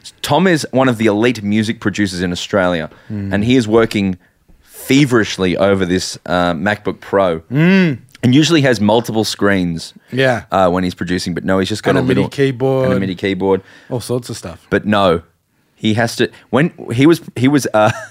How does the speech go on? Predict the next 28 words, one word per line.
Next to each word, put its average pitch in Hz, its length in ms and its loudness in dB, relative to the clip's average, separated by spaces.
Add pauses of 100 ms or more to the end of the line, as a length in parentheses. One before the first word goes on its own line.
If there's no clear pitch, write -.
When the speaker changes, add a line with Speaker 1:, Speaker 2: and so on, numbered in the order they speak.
Speaker 1:
<laughs> - 240 -20
here 139 440 4
at 104 200 -2
midnight 117 440 2
the 101 80 2
other 95 140 0
night 92 300 -2
working 92 360 0
on 87 140 -2
music 101 500 0
and 82 240 -2
this 117 120 0
Speaker 2:
Mm. 107 80 -4
Speaker 1:
podcast 98 500 0 (200)
when 98 160 0
the 90 180 0
earthquake 104 540 0
happened. 85 420 -4
Speaker 2:
Yes. 123 680 -2
Speaker 1:
And 101 120 2
he 101 80 2
thought 123 440 2 (300)
he - 120 -4
was 101 120 0
gonna 107 220 0
have 104 180 -4
to - 80 -6
defend 107 680 0